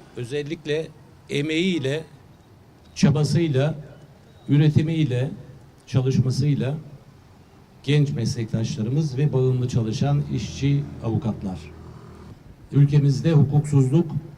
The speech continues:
artık her alanda var. Hukuki şiddeti yaşadığımız gibi ekonomik şiddeti de son dönemde inanılmaz boyutlarda yaşıyoruz ve bundan en çok etkilenen de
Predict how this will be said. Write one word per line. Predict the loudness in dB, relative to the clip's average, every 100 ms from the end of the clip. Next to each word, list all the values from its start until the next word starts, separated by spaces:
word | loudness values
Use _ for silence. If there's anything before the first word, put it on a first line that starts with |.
| -20 -8
artık | -4 -2 -2 -2 -6 -16 -20 -20 -20 -20 -20 -20 -20 -2
her | 0 0
alanda | 0 -2 -2 -2
var. | -4 -6 -10 -20 -20 -20 -20 -6
Hukuki | 0 2 2 2
şiddeti | 0 0 0 2
yaşadığımız | 2 4 4 4 2 0 -2
gibi | 0 0 0
ekonomik | 0 2 2 0
şiddeti | -2 -2 -2 -2
de | -2 -2 -2 -10 -20 -20 -20
son | -4 2 2 2
dönemde | 0 0 0 0 0 -2 -8 -14 -18 -20 -20 -20 -20 -8 -4
inanılmaz | 0 4 4 4 2 0
boyutlarda | 2 0 -2 -2 0
yaşıyoruz | 0 0 0 0 0 -2
ve | -2
bundan | 2 2 0
en | 0
çok | 0 -2 -4
etkilenen | -4 -4 -4 -4 -4 -2
de | -2